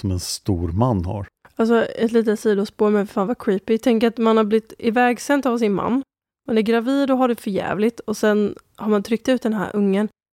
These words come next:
Speaker 2: Och så kommer det fram någon creepy man och bara, "Jag måste ta på ditt barn."
Speaker 1: Ja, det är, det är supercreepy, men kom ihåg så att kvinnor har nästan inga rättigheter, så hon måste låta honom göra det.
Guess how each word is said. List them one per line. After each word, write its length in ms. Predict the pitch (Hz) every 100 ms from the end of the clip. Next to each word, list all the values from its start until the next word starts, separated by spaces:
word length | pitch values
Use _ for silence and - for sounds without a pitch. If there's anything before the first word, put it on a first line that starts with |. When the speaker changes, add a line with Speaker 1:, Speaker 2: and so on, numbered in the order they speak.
| _ _ _ _ -
Speaker 2:
Och 80 | 220
så 100 | 220
kommer 160 | 269 277
det 40 |
fram 200 | 254 196
någon 240 | 190 180 202
creepy 460 | - 214 214 214
man 300 | 202 214 240
och 60 | 226
bara, 180 | 190 185
"Jag 160 | 202
måste 220 | 226 269
ta 240 | 226 247 190
på 120 | -
ditt 220 | 196 175
barn." 440 | 185 196 240 - 160 _ -
Speaker 1:
Ja, 80 | 113
det 180 | 120 127
är, 40 |
det 100 | 113
är 20 |
supercreepy, 680 | 120 135 110 - 135 - 107
men 160 | 101 113
kom 160 | 131
ihåg 220 | 131 107
så 60 | 110
att 60 | -
kvinnor 340 | - 107 107
har 100 | 107
nästan 260 | 101 - 101
inga 160 | 92
rättigheter, 500 | 92 - 107 110 -
så 120 | 101
hon 120 | 110 104
måste 300 | 101 - 101
låta 240 | 92 -
honom 180 | 87 95
göra 180 | 98
det. 100 | 95